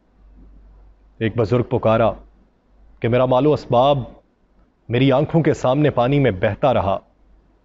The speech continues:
लेकिन बचाने को कोई ना आया। साईं, आपके भुट्टो की खैर हो। पंजाब से एक आवाज़ उठी और कहा कि मियाँ साहब, आपकी वजारत उज़्मा सलामत रहे,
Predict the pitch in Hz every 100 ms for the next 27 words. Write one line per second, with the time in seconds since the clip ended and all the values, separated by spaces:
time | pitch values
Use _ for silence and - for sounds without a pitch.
0 | _ _ 110 143 127 110 104 117 123 135
1 | 117 - 156 143 107 95 90 - _ _
2 | _ - - - - - - 113 123 120
3 | 123 _ _ _ _ - _ _ 101 107
4 | - 123 92 - 110 139 107 98 - 90
5 | - - _ _ _ _ _ _ _ _
6 | _ _ _ _ - _ _ 127 120 135
7 | 151 - 180 156 151 123 135 175 156 -
8 | 151 135 - - - - - - - 117
9 | 117 131 175 170 156 143 143 143 127 160
10 | 143 139 - 147 117 110 120 131 156 131
11 | 117 143 135 - 117 107 123 135 113 92